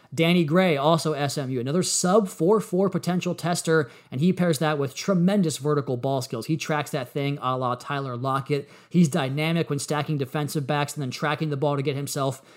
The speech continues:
into prime position and make a play on the football, and he also translates that speed to rack ability. He had a video game style touchdown against Texas Christian this past season. Jalen Tolbert from South Alabama, the hometown kid, gets to play in his home stadium. I haven't seen him play, though. He was seventh in the country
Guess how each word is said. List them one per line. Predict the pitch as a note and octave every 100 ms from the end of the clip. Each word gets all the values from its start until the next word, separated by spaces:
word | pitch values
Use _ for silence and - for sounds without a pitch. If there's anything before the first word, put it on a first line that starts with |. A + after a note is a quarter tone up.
| _
into | - E3 -
prime | - E3+ F3+
position | E3+ D3+ D#3+ F3+
and | C#3+
make | D3+
a | C3+
play | - E3
on | F3
the | F3
football, | - F3+ F3+ F3+ F3+ - -
and | C3+
he | C#3+
also | D3+ D#3
translates | C#3+ D#3 D3 C3+ C#3 -
that | C3
speed | - C#3 C3
to | B2
rack | C3+ C3+ B2+
ability. | A#2 B2 A#2 A2+ - -
He | - E3+
had | C#3+
a |
video | A#2+ E3+ F3 D#3
game | D3+ C#3+
style | - C#3+ C3
touchdown | - D#3+ - C3
against | B2 A#2 -
Texas | D3 - B2
Christian | - D#3+ C#3+ C#3+ A#2+
this | A#2+
past | - B2 A2+
season. | C#3 B2 G#2+ F#2 _ - _
Jalen | - F3 F3+
Tolbert | D#3+ D#3 F#3+ E3+ C3+
from | B2+
South | - E3 -
Alabama, | D3 D3 C3+ D#3+ D3
the | C#3
hometown | C#3 C#4 A3 A#3 F#3+
kid, | - F#3 C3
gets | F3+
to | G3+
play | G3 G3
in | F3+
his | F3+
home | D#3+ E3
stadium. | - D#3+ D3 A#2 A2 - - D3
I |
haven't | D#3+ F3
seen | D#3 E3
him | D3
play, | D#3+ D#3
though. | D3+ D3+ C#3+ _
He | -
was | D#3 C#3+
seventh | - F#3+ F#3+
in | F3+
the | D#3
country | D3 D#3 - C3 B2